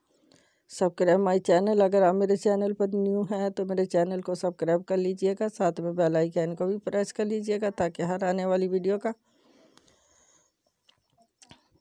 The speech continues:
पहले से पहले अपडेट मिलता रहे। ये देखिए फ्रेंड, ये कितना डिसेंट सा डिज़ाइन है, नेट पर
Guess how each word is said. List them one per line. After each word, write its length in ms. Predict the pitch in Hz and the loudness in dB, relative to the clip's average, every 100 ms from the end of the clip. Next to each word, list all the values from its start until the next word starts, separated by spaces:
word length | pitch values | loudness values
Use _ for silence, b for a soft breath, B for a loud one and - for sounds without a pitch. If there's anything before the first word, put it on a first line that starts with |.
| _ _ | _ _
पहले 260 | 165 196 208 | 4 4 4
से 140 | 220 | 2
पहले 240 | 202 196 220 | 4 4 4
अपडेट 360 | 214 196 202 220 | 4 4 4 4
मिलता 300 | 208 202 220 | -2 2 2
रहे। 280 | 208 - 226 b b b b b b 226 | 2 0 -4 b b b b b b -2
ये 160 | 214 214 | 2 4
देखिए 260 | 214 233 | 4 2
फ्रेंड, 320 | - 220 214 | 0 0 0
ये 60 | 220 | 0
कितना 300 | 214 214 214 | -2 -2 -2
डिसेंट 380 | 208 202 208 185 | 0 0 0 -2
सा 120 | - | -2
डिज़ाइन 360 | 190 175 160 190 | -4 0 0 0
है, 340 | 208 208 202 208 | -2 -2 -2 -2
नेट 300 | 175 175 - | -2 -6 -4
पर 360 | 175 170 175 | -2 0 0